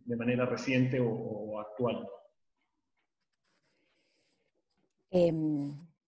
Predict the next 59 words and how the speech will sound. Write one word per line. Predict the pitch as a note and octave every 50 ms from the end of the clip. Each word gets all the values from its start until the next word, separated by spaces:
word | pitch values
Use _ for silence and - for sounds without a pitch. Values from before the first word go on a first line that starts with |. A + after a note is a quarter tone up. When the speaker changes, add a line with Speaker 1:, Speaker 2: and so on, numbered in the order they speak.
| _ _
Speaker 2:
no | F#3 F#3 F#3+ F#3
sé | - A#3 A3
si | A3+ C4+
es | A3+
bueno | G#3 A3 A#3+ B3 B3 A#3
o |
malo, | A3 A3+ A#3+ A#3 A3
estoy | A3+ - A3+ A#3
haciendo | A#3 - C4+ A#3+ A#3+ A#3 -
muchas | F#3 F3+ G3+ A3+ C4 C4 - D#4 -
cosas | - - C4 - - A3 G#3 G3
en | A3 G#3
este | G#3 G#3 - - G3+
momento | G3+ G3+ G3+ G3+ G3+ A3 A3 - A#3
y |
que | A3 G#3+ G3+
todo | - - A3+ B3
es |
interesante, | C4 B3 B3+ A#3 A#3 A3+ - C#4 C#4 D#4+
pero | A#3+ B3+ B3 B3
todo | C#4 D#4 F4
se | - G4
vincula, | F#4 F#4 F#4 - - F#3+ E3 -
de | D#3 F3
alguna | F#3+ G3+ A3+ B3+ C#4 C4
manera | C4+ C4 C4+ C#4+ C#4+ D4 C#4 C#4
todo, | - C#4 C#4 C#4 C4
todo | C4 - C4 C4+ C4+
se | C4 - C4
vincula. | A#3+ B3 A#3+ A3+ A3+ - - G3 F#3 F#3+ G#3 A#3+ - - - _ _ - - _ _ _ _ _ _ -
Creo | G#3+ A3+ A3+ -
que | B3+
el | -
proyecto | - G#3+ A3 G#3 A3+ A3+ A3+ B3+
donde | B3 B3 B3 A3+
le | G#3+ G#3
estoy, | - _ _ A3 A3 A3 A3 _
no | - - G#3+ A3
es | A#3 -
un | C#4 C#4
proyecto, | - A#3 G3+ F3+ F#3+ G#3 G#3+ G#3 - - F3
es | F3 -
una | G3 G3 G3+ G3+
actividad | F#3+ - - F#3 F3+ F3+ F#3+ F#3+
académica | F#3 - - F#3 F#3 G3 G3+ A#3+ - G#3
importante | G3+ F#3 - F3+ - - _ - G#3+ A3 G#3+ - - - G3 G#3+ G#3+ A3 A3 -
que | -
ha | F#3 F3+
sido | - - G3+ G3+
un | F#3+ F#3+
logro | F#3 G#3 A3+ B3 A#3+ G#3 G3+ F#3
para | - F3+ F#3 F3+
nosotros | F3+ F3+ E3+ - G3 F#3 G3+ F#3
como | - G3 F#3+ F#3
Facultad | - F3 F3+ F3+ - -
de | F#3 F#3
Arquitectura | - F#3+ - F#3 - - F#3+ F#3+
y | F#3+ G3
Urbanismo, | F#3+ F#3+ F#3+ F#3+ G3+ G#3 G#3 A3 A#3 B3+